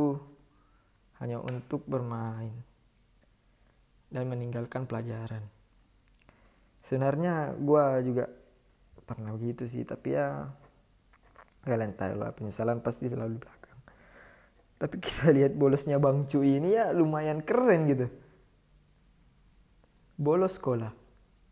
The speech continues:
ke warnet, jadi programmer otodidak. Jarang-jarang lah orang gini.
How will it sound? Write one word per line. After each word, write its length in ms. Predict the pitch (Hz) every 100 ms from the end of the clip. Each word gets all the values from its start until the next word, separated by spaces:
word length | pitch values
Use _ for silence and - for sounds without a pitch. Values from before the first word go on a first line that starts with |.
| _ _ _ -
ke 60 | 131
warnet, 420 | 131 143 127 113 - - - _ _ _ - -
jadi 180 | 151 165
programmer 640 | 151 147 143 147 139 135
otodidak. 480 | 135 135 135 135 147
Jarang-jarang 640 | 151 180 202 240 247 202
lah 140 | 165 170
orang 180 | 175 170
gini. 220 | 170 151